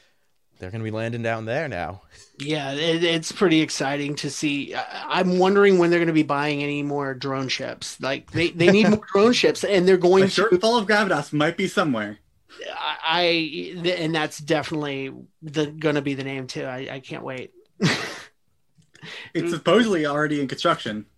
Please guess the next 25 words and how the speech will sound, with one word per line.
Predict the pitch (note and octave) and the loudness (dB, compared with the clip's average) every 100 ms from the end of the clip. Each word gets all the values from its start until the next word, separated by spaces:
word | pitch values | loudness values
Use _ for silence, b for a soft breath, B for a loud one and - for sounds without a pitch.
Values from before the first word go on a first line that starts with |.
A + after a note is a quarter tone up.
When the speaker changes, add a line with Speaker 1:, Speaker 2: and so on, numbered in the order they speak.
| - | 0
Speaker 2:
Yeah, | F#3+ B3 G#3+ | 2 4 4
they, | G3 G3+ F#3+ | 6 6 6
he's | F#3+ G#3+ | 4 4
been | G#3 A#3+ | 4 4
talking | A#3 A3+ A#3+ | 4 2 2
about | A3 G3+ | 2 0
it | |
for | - F3 | 0 0
years, | F3 B3 F#3 | 2 2 2
but | D3 | 0
I | |
haven't | D3 D#3+ | 0 -2
seen | - B3+ | -2 -2
it | C4 | -2
yet. | G#3 G3 - _ _ - | 0 -2 -4 _ _ -8
Speaker 3:
Elon's | D3+ D#3 D3 | -6 -4 -6
such | C3 | -8
a | |
tease. | - A#2 A2+ - - _ _ B B | -8 -8 -8 -10 -20 _ _ B B
Speaker 2:
He | - F#3+ | 2 6
is. | F3+ E3+ D3+ E3+ | 6 6 4 -2
He's | D#3+ | -6
such | - E3 D#3 | -6 -6 -8
a | |
tease. | - C3+ B2+ - - | -12 -14 -16 -20 -20